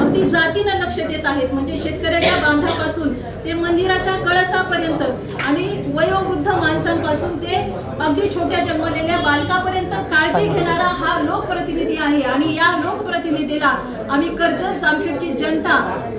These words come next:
भरघोस मताने विजयी करणार आहोत. आम्ही सगळेजण तुतारीलाच मतदान करणार आहोत आणि सगळ्यांनी तुतारीला मतदान करून रोहितदादांना भरघोस मताने आम्ही सगळेजण निवडून देणार आहोत. हेच या ठिकाणी मी आपल्या सगळ्यांना सांगू इच्छिते. धन्यवाद.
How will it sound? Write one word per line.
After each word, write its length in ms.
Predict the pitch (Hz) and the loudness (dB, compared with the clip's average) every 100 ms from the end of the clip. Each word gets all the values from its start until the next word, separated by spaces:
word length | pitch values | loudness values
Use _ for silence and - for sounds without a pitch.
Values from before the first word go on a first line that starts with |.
| - - - - - - | -8 -10 -12 -12 -12 -6
भरघोस 440 | 277 349 285 440 - | 0 0 2 2 2
मताने 340 | 370 370 359 | 0 0 -2
विजयी 300 | 294 294 349 | -2 -2 -2
करणार 340 | 359 311 311 302 | -4 -2 -2 0
आहोत. 280 | 302 330 330 | 0 -2 0
आम्ही 240 | 294 311 | 2 2
सगळेजण 680 | - 320 294 381 392 370 381 | -2 -4 -2 0 2 2 0
तुतारीलाच 840 | 381 - 330 311 370 403 392 403 | -4 -8 -6 0 2 2 2 2
मतदान 360 | 359 294 320 320 | 0 -4 -2 -2
करणार 320 | 311 311 294 | -2 -2 0
आहोत 260 | 294 311 294 | 0 0 -2
आणि 160 | 311 | -2
सगळ्यांनी 360 | 320 311 320 320 | -2 -2 -2 -2
तुतारीला 520 | 277 - 349 349 370 | -2 -2 0 2 4
मतदान 400 | 359 320 330 - | 6 6 4 2
करून 300 | 302 349 339 | 2 0 0
रोहितदादांना 720 | - 349 - - 339 320 - - - - - | 0 0 0 0 2 2 6 6 4 -2 -2
भरघोस 480 | 330 370 427 427 | 0 2 2 0
मताने 360 | 370 359 339 339 | 0 0 0 0
आम्ही 180 | 311 311 | 0 -2
सगळेजण 440 | 311 294 294 330 | -2 -2 -2 0
निवडून 300 | 311 311 370 - | 0 0 0 0
देणार 220 | 349 330 | 0 2
आहोत. 280 | - - - - - - 320 | 2 2 0 -2 -6 -4 -2
हेच 200 | 349 339 | -2 -2
या 120 | 302 | -2
ठिकाणी 340 | - 285 302 | -2 -2 0
मी 160 | 302 302 | 2 2
आपल्या 280 | 269 277 285 | 0 0 0
सगळ्यांना 400 | 277 269 277 277 | 0 0 0 0
सांगू 320 | 262 254 262 | -2 -4 -4
इच्छिते. 380 | - 262 330 277 | -6 -6 -4 -2
धन्यवाद. 640 | 247 240 - - - | 0 -2 -4 -6 -6